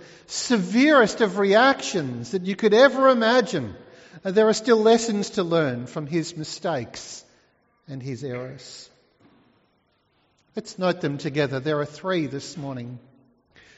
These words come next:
Firstly, King Herod teaches us about the dangers of self-centeredness, the dangers of self-centeredness.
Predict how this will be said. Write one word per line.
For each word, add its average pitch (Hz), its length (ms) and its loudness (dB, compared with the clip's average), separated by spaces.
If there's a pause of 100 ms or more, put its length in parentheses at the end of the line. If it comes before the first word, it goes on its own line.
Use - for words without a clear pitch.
(1080)
Firstly, 294 420 0
King 247 240 2
Herod 226 320 4
teaches 240 440 0
us 208 200 0
about 185 360 4
the 185 80 0
dangers 220 720 4
of 160 140 -4
self-centeredness, 208 1200 -2
the 202 160 -2
dangers 208 880 -2
of 180 180 -10
self-centeredness. 190 1300 -8